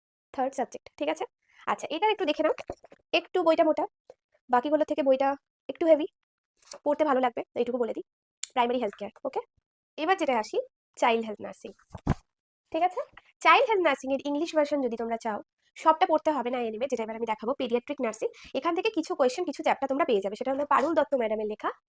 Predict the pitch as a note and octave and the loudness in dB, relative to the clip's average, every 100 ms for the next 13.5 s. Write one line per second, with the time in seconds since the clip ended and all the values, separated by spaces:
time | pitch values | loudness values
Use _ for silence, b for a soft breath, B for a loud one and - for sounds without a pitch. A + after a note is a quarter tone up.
0 | _ _ _ _ _ - A#3+ A#3 A3+ A3+ | _ _ _ _ _ -2 4 4 2 0
1 | G#3 - - - - A#3+ C#4 C#4+ - E4 | -2 -4 -12 -14 -4 2 2 2 2 2
2 | F4+ F#4 E4+ C4 C4 D4+ D4 - D4+ _ | 4 6 6 6 2 2 0 -2 -6 _
3 | _ _ _ _ - B3+ B3 A#3 D#4+ D#4+ | _ _ _ _ -2 0 2 0 -2 0
4 | D4+ D#4+ - - B B - C#4+ F#4+ F#4 | 0 0 -6 -8 B B -4 0 2 2
5 | G4 C4+ A#3 G4 C4 C4 C4 - B3+ C4+ | 2 0 0 2 4 6 4 2 -8 -4
6 | C#4+ C#4+ C#4+ C4 A#3+ A3 A3 A#3 _ - | -2 0 0 2 2 0 -2 -6 _ -14
7 | A3 A#3 G#3 - A#3+ - A#3 A3 G3+ G#3 | -4 -2 -2 -2 -8 -8 -6 -2 -2 -4
8 | C#4+ B3+ A#3+ D4+ C#4 A3+ E4 B3 F4 A3 | -6 -2 -2 -2 -4 -2 -2 0 0 -2
9 | G3 A4 D#4 G#3+ - - b b - D4 | -4 -2 0 0 -4 -14 b b -6 -2
10 | D#4+ D#4+ E4 C#4 C#4 C#4 b b b _ | 0 0 0 0 -2 -8 b b b _
11 | - B3 D#4 - D4 - E4 D#4+ C4 B3+ | -2 0 0 -2 -8 -2 -2 0 -2 -2
12 | C#4 D4 C#4+ B3+ B3 B3+ B3+ F4+ B4+ C4 | -2 -4 -2 -2 0 2 2 2 2 2
13 | B3+ A#3 A#3+ B3+ A3+ | 2 0 2 0 -2